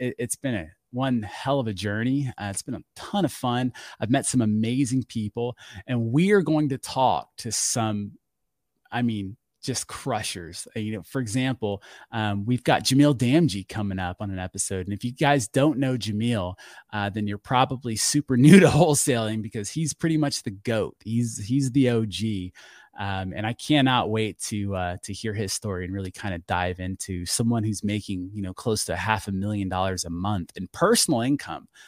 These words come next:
not in business, and, and take home. Um, so those are the kind of guests that we look to have on the show. Uh, we,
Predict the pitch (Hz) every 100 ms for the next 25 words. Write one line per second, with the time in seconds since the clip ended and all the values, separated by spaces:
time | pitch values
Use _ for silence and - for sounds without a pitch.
0 | _ 113 151 185 170 190 117 95 92 -
1 | - 101 - 156 143 104 87 101 _ -
2 | - - - 92 90 90 - 107 98 -
3 | 95 - 226 240 277 226 208 170 160 147
4 | 139 143 156 - 110 120 120 120 107 98
5 | - 101 104 113 - 104 104 101 110 147